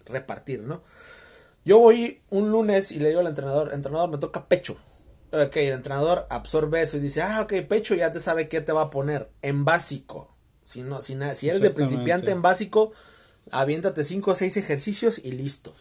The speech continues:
Speaker 2: ¿Cómo se llama este negrito que estamos escuchando? Charles.
Speaker 1: Charles Glass.
Speaker 2: Charles Glass, ok. Charles Glass tiene un video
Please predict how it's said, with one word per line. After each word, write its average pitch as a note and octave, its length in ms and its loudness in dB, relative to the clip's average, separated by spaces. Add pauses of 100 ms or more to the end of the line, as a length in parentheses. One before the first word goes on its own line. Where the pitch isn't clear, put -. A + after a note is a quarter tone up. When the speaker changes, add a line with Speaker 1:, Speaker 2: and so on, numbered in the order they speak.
(140)
Speaker 2:
¿Cómo F3+ 180 -8
se F#3+ 80 -6
llama F#3+ 140 -6
este F#3+ 120 -10
negrito E3 280 -6
que E3 40 -8
estamos D#3+ 220 -8
escuchando? D#3 340 -8
Charles. D#3+ 440 -8
Speaker 1:
Charles D#3 400 0
Glass. C#3 520 -6
Speaker 2:
Charles D3+ 380 -4
Glass, C#3+ 420 -4
ok. C#3 180 -8 (600)
Charles A3 460 2
Glass A#3+ 460 -2 (240)
tiene A3 520 2 (640)
un G3+ 340 0
video G3+ 640 0